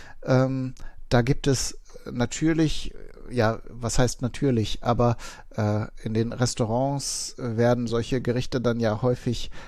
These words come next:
äh, vereinfacht und gerade so eine Emulsion aus heißer Flüssigkeit und kalter Butter, die kann auch mal schief gehen, äh, und aus Gründen der Einfachkeit, Einfachheit, ähm,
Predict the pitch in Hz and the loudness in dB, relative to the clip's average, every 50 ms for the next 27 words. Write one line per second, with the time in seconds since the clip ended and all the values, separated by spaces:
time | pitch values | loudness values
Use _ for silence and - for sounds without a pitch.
0 | - - - - - 117 110 104 107 107 110 - - - - - 117 - - 135 | -14 -16 -8 -4 -2 0 2 2 0 -2 -4 -6 -10 -4 0 0 0 2 2 0
1 | 143 - - 151 135 - - - - 127 117 120 - - - - - - - - | 0 0 2 0 2 2 0 -2 -4 -4 -4 -4 -4 -6 -10 -14 -16 -16 -14 -8
2 | - 127 113 123 139 143 127 123 131 135 - - 143 135 135 131 117 120 131 147 | -2 2 4 4 4 4 4 2 0 -2 -2 -2 0 2 2 2 2 0 0 0
3 | 156 165 160 156 160 - - 131 131 131 - - 139 135 - - 127 - - - | 0 0 0 -2 -4 -4 -2 -2 -2 0 2 2 2 4 4 2 0 -2 -2 -2
4 | 143 - - 139 - - - 135 127 - 127 113 - - 131 120 - 120 113 143 | -4 -4 -4 -8 -6 0 2 2 2 2 -2 -4 -2 0 0 2 0 0 0 0
5 | 151 - 156 139 120 117 117 - - - - - - - 135 147 170 175 180 - | -2 0 0 0 0 -2 -4 -8 -10 -12 0 4 4 4 6 4 0 -2 -6 -4
6 | - 156 151 147 - - 135 131 131 127 - - - - 160 175 175 - - - | -2 -2 -2 -2 -2 -2 0 0 2 0 0 -4 -6 -4 -4 -4 -4 -4 -2 0
7 | 165 160 156 151 151 - - - - - - - - - - 135 131 131 135 131 | 2 2 2 2 -2 -6 -10 -12 -14 -14 -14 -14 -10 -2 4 6 6 8 6 6
8 | - 139 131 135 - - 147 131 117 - - 127 127 151 147 131 120 - - 139 | 2 -2 -6 -6 -6 -4 -4 -2 -2 -2 -2 -4 -4 -2 -2 -2 -2 0 -2 -2
9 | 139 - 135 127 - - - 135 127 123 - - - - - - - - 135 135 | -4 -4 -4 -6 -4 0 2 2 2 2 -2 -6 -14 -14 -14 -8 -2 0 0 0
10 | - - 135 - 147 135 135 127 - - - - - - - - - - - - | 0 0 2 4 6 6 6 4 2 -4 -10 -10 -12 -12 -12 -14 -12 -8 -2 2
11 | 127 123 117 123 123 110 | 2 2 2 0 -2 -6